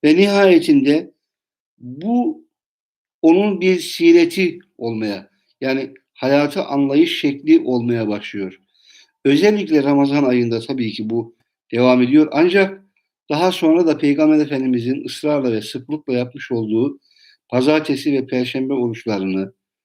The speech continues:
ya da zaman zaman sünnet olarak bize bırakmış olduğu bazı uygulamalarını, yani oruçla ilgili uygulamalarını tekrar ettiğimiz zaman da aynı manevi hazzı alırız.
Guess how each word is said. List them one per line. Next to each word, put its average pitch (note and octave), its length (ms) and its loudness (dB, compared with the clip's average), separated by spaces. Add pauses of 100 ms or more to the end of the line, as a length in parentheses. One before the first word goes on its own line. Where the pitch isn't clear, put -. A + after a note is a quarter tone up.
(220)
ya C#3+ 120 0
da D3+ 100 4
zaman D3 340 6
zaman C3 300 2
sünnet C3+ 420 0
olarak A#2+ 340 -4
bize C3 380 -2 (840)
bırakmış C#3+ 440 0
olduğu B2+ 360 -2
bazı C#3 280 0
uygulamalarını, A#2+ 920 -2 (540)
yani G#2+ 320 -2 (580)
oruçla C3+ 440 0
ilgili A2+ 320 -2
uygulamalarını A2+ 840 -2 (480)
tekrar D3+ 360 0
ettiğimiz D3+ 420 2
zaman D3 340 2
da A#2 180 -4
aynı E3+ 320 4
manevi C3+ 500 4
hazzı D3+ 400 -4
alırız. A#2+ 520 -4